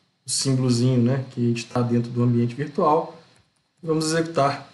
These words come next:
pip install pymodbus e pymodbus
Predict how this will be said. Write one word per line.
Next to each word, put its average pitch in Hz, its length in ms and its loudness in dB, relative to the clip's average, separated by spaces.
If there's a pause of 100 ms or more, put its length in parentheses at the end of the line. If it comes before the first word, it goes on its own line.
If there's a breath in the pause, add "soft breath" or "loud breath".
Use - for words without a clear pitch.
pip 226 440 -2 (360)
install 139 640 0 (960)
pymodbus 143 1040 2 (1400)
e 190 240 0 (1120)
pymodbus 139 1600 0